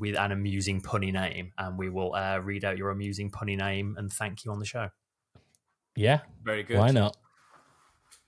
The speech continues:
Speaker 3: Okay.
Speaker 1: But now we can do
Speaker 3: Storylines.
Speaker 1: Belgium.
Speaker 3: Storylines going into
Speaker 1: Should we do a
Speaker 3: Belgium.
Speaker 1: quick storyline each, maybe?
Speaker 3: Yeah, that's a good idea.
Speaker 1: A thing
Speaker 3: Um,
Speaker 1: you're looking out for this race.
Speaker 3: Okay,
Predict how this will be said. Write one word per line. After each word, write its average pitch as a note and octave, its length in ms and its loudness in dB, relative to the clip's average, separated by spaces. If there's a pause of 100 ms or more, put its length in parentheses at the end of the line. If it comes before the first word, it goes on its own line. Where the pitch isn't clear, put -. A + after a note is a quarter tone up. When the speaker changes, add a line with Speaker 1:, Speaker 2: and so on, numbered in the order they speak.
(300)
Speaker 3:
Okay. G#2+ 280 -4 (160)
Speaker 1:
But C#3 100 4
now C#3 120 6
we C3 60 6
can C#3 120 8
do B2+ 80 6
Speaker 3:
Storylines. - 20 4
Speaker 1:
Belgium. F#2 280 2 (540)
Speaker 3:
Storylines A2+ 580 2
going A2 180 -4
into G2 140 -12
Speaker 1:
Should F3 100 2
we D#3 60 4
do F3+ 80 8
a E3+ 40 4
Speaker 3:
Belgium. - 60 0
Speaker 1:
quick F#3+ 140 2
storyline D3+ 500 2
each, B2+ 240 -4
maybe? F#2+ 400 -4 (720)
Speaker 3:
Yeah, B2 220 -2 (100)
that's - 160 -10
a G2+ 40 -12
good F#2+ 100 -8
idea. F#2 240 -4
Speaker 1:
A B2 40 2
thing C3 280 2
Speaker 3:
Um, B2+ 60 6
Speaker 1:
you're A#2+ 120 4
looking A#2 240 2
out G#2+ 160 2
for F#2+ 240 -2
this F#2 180 -6
race. G2 420 -4 (320)
Speaker 3:
Okay, G2 340 -8